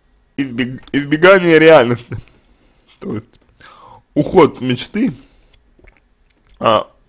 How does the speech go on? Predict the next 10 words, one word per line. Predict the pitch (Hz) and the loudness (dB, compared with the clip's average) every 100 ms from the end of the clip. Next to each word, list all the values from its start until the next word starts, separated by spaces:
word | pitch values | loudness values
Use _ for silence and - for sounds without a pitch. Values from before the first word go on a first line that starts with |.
| _ - | _ -14
ну, | - 131 - _ _ _ - | -6 -6 -8 _ _ _ -12
у-, | 117 - | -12 -8
уход | - 160 160 117 - | -8 -4 0 0 -2
в, | 117 - 107 110 | -16 -16 -12 -2
эм, | 117 110 107 92 64 - _ _ _ _ _ _ _ _ _ _ - _ _ | 0 0 -2 -6 -14 -20 _ _ _ _ _ _ _ _ _ _ -20 _ _
ил-, | 123 135 - _ _ _ | -6 -6 -10 _ _ _
иллюзии, | - 165 233 196 160 147 117 | -4 0 2 2 0 0 0
уход | 107 131 - 143 120 | -2 -4 -2 -2 -2
в, | 110 110 | -6 -4
эм, | 120 113 104 98 101 - - | -2 -2 -4 -8 -18 -20 -20